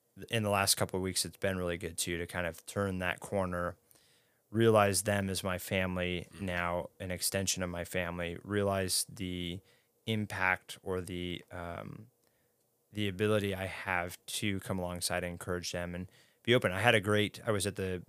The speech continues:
Speaker 1: Chiefs Club yesterday and had a great talk with a friend who went through with me,
Speaker 2: Mm-hmm.
Speaker 1: who is a homosexual.
Speaker 2: Oh, okay.
Speaker 1: And, um, which is a hard place to be in the
Speaker 2: Yeah.
Speaker 1: Navy. I mean, just in general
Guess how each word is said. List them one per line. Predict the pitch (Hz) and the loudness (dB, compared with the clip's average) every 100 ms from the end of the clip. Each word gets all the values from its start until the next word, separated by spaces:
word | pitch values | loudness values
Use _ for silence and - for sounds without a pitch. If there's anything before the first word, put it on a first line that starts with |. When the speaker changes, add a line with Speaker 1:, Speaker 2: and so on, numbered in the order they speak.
| - | -6
Speaker 1:
Chiefs | - 101 - | -2 -2 0
Club | 101 90 | 0 0
yesterday | 90 113 - 90 90 104 127 _ _ _ _ _ _ _ | 2 2 2 -2 -2 -2 -4 _ _ _ _ _ _ _
and | 104 101 | -6 -4
had | 90 95 | 0 0
a | 90 | 0
great | - 101 120 - | 0 2 2 0
talk | 104 90 - - | -6 -6 -6 0
with | 95 95 - _ _ _ _ _ | 0 0 -6 _ _ _ _ _
a | - 104 95 | -2 0 0
friend | - - 117 110 110 107 107 - _ _ _ | -2 -2 4 6 6 4 -2 -4 _ _ _
who | 104 110 | 0 4
went | 107 - | 4 2
through | - 107 104 | -2 2 2
with | 95 120 - | 4 4 2
me, | 92 87 92 - | -2 -2 -2 -6
Speaker 2:
Mm-hmm. | 92 107 | -4 0
Speaker 1:
who | |
is | 101 95 92 - | 0 0 0 -2
a | 101 95 95 92 - _ | -2 -2 -2 -4 -6 _
homosexual. | - 104 92 147 - 95 - - - - _ - - | -4 -2 2 0 0 -6 -10 -20 -20 -20 _ -12 0
Speaker 2:
Oh, | |
okay. | 107 113 | 4 6
Speaker 1:
And, | 107 104 101 - | 6 4 0 -2
um, | 107 101 92 92 92 95 - | 0 2 2 0 -4 -6 -8
which | - 127 | -2 0
is | 135 | 2
a | 120 | 8
hard | 127 | 8
place | 120 123 107 - | 8 4 4 2
to | |
be | 107 147 92 | 4 4 4
in | 95 | 2
the | 101 | 6
Speaker 2:
Yeah. | - | 8
Speaker 1:
Navy. | 135 90 87 90 | 8 6 -2 -4
I | 117 | 2
mean, | 120 | 4
just | 110 113 | 6 4
in | 101 | 4
general | 92 120 90 95 | 6 4 4 -4